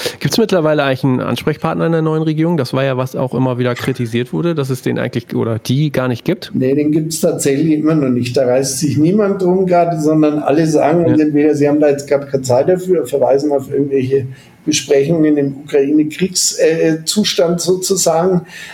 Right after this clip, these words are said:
Speaker 2: Und, ähm, das ist gerade schwierig für uns, jemanden zu finden, tatsächlich. Muss man ehrlich sagen, das war tatsächlich in der alten Regierung zumindest leichter. Wir hatten jemanden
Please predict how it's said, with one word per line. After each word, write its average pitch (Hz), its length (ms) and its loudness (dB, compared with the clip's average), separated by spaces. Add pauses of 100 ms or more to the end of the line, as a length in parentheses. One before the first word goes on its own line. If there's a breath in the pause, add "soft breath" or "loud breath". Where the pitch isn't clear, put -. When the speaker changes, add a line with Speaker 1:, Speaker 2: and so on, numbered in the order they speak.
(140 loud breath)
Speaker 2:
Und, 170 340 0
ähm, 156 680 2
das 156 200 0
ist - 240 -2
gerade 160 240 2
schwierig 180 460 0
für 170 120 -4
uns, 160 280 0
jemanden 156 320 0
zu 151 160 -4
finden, 120 380 -2
tatsächlich. 135 680 0
Muss 160 180 2
man 175 140 2
ehrlich 165 260 0
sagen, 170 220 2
das 151 160 -4
war 143 180 0
tatsächlich 151 600 2
in 165 80 2
der - 100 -2
alten 139 220 0
Regierung 151 480 2
zumindest 143 500 -2
leichter. 147 540 0
Wir 151 180 0
hatten 123 380 -2
jemanden 107 460 -2